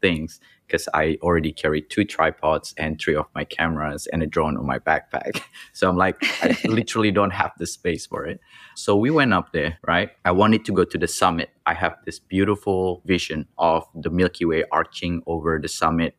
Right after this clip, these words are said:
Speaker 1: the other summit. And I was like, "This is gonna be great." So we started hiking up.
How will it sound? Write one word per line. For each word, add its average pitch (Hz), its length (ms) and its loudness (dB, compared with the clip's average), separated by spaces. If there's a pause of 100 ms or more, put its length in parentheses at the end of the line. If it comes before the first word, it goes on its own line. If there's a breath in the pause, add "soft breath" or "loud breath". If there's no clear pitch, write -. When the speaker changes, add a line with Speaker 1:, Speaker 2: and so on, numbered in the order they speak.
(100)
Speaker 1:
the 69 100 0
other 82 180 0
summit. 80 500 0
And 73 200 -6
I 69 40 -4
was 76 200 -8
like, 76 240 -4
"This - 120 -14
is - 40 -12
gonna 69 180 -8
be - 200 -16
great." 101 360 2 (460 soft breath)
So - 180 -6
we 82 100 0
started 131 380 -2
hiking 90 460 -4
up. 76 260 -2